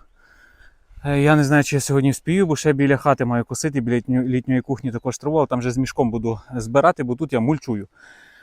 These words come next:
Мульчую, коротше, най воно дрібнить та й падає, і все. Там все, в саді,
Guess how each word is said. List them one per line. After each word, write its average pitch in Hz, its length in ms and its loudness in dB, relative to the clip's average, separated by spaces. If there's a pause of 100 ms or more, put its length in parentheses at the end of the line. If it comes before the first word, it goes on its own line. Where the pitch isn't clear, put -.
(140)
Мульчую, 254 360 4
коротше, 180 360 6
най 156 140 6
воно 165 160 4
дрібнить 156 480 2 (180)
та 139 60 0
й 135 60 0
падає, 117 480 2 (200)
і 127 60 -8
все. 113 300 -6 (720)
Там 175 180 6
все, 165 400 4
в 135 80 -6
саді, 151 640 2